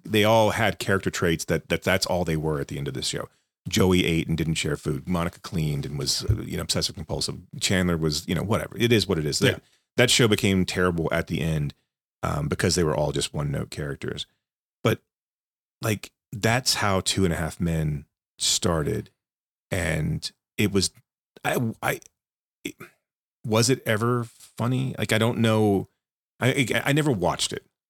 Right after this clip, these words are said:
Speaker 1: 'cause I always just figured it was a piece of shit show.
Speaker 2: Um, what's her name? Melanie
Speaker 1: Melanie Lynskey?
Speaker 2: Lynskey? She was good. Well, I
Speaker 1: Right.
Speaker 2: mean, but she's always, I don't
Speaker 1: Right,
Speaker 2: know.
Speaker 1: right.
Speaker 2: But that, 'cause that was, like, one of her first
Speaker 1: I mean, went, yeah, out of
Speaker 2: roles,
Speaker 1: kind of a
Speaker 2: right?
Speaker 1: kid thing.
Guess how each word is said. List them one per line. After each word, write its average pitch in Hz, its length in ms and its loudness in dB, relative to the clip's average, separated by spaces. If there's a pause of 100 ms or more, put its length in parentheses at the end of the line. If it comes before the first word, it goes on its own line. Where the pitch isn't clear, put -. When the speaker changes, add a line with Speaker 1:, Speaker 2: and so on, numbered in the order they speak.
Speaker 1:
'cause 113 80 2
I 110 100 6
always 110 220 4
just 98 180 2
figured 92 240 4
it 82 80 2
was 80 140 -2
a - 20 0
piece - 240 2
of - 80 -4
shit 78 180 -2
show. - 300 -4 (580)
Speaker 2:
Um, 104 840 0 (120)
what's 135 280 2
her 147 360 4
name? 104 680 0 (200)
Melanie 120 400 4
Speaker 1:
Melanie 101 220 4
Lynskey? 95 300 2
Speaker 2:
Lynskey? 131 440 4 (280)
She - 240 4
was 160 160 4
good. 98 360 -2 (320)
Well, 175 100 4
I 170 100 8
Speaker 1:
Right. - 40 8
Speaker 2:
mean, 147 160 4
but 139 100 4
she's 123 240 4
always, 95 480 0 (180)
I - 40 -10
don't 131 180 -4
Speaker 1:
Right, 85 300 2
Speaker 2:
know. 82 180 -16
Speaker 1:
right. 80 220 0
Speaker 2:
But 127 240 0
that, 120 200 0
'cause 104 120 0
that 120 80 2
was, 139 100 0
like, 127 140 -2
one 110 80 -2
of 104 120 -6
her 120 140 -4
first - 600 -6 (420)
Speaker 1:
I 143 80 4
mean, 127 200 6
went, 117 160 2
yeah, 98 240 4
out 95 120 4
of - 60 0
Speaker 2:
roles, 180 100 -2
Speaker 1:
kind 95 100 4
of 85 80 2
a - 20 2
Speaker 2:
right? 247 80 0
Speaker 1:
kid 87 240 2
thing. 71 440 -4